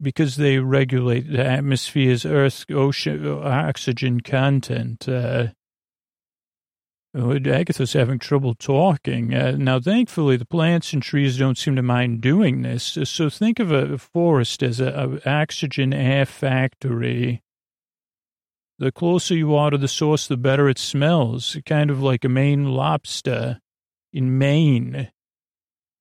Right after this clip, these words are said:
Uh, but at the end of the day, you know, it's, uh, it, it's, it's still a, a, a, a, a friend swimming around.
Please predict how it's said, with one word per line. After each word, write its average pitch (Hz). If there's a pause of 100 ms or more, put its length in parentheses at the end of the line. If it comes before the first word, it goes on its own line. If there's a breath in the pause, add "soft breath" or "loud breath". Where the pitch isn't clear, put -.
(600)
Uh, 131
but 135
at 135
the 180
end 196
of 170
the 139
day, 139 (160)
you 170
know, 160
it's, 139
uh, -
it, 139
it's, 139
it's 131
still 156
a, 143
a, 156
a, 143
a, 147
a 131
friend 156
swimming 175
around. 143